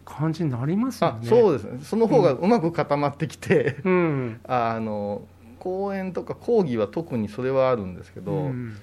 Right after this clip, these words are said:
Speaker 2: 一個ね、今日、あの、本編の中で話しそびれたんですけど、
Speaker 1: うん。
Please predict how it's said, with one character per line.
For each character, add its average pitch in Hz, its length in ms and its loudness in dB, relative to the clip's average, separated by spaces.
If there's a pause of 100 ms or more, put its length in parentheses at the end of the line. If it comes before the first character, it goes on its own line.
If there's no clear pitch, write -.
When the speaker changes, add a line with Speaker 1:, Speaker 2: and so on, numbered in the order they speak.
(120)
Speaker 2:
一 226 140 0
個 151 240 -4
ね、 127 200 0
今 147 120 0
日、 110 400 0 (260)
あ 113 100 -4
の、 104 240 -4
本 117 280 0
編 101 160 -4
の 101 80 -4
中 98 280 -6
で 98 360 -8 (340)
話 120 480 -8
し - 20 -16
そ 123 160 -6
び 123 120 -4
れ 117 100 -2
た 95 180 -10
ん 101 120 -12
で - 80 -14
す - 100 -20
け 113 100 -14
ど、 117 400 -2
Speaker 1:
う 143 80 -2
ん。 123 320 -4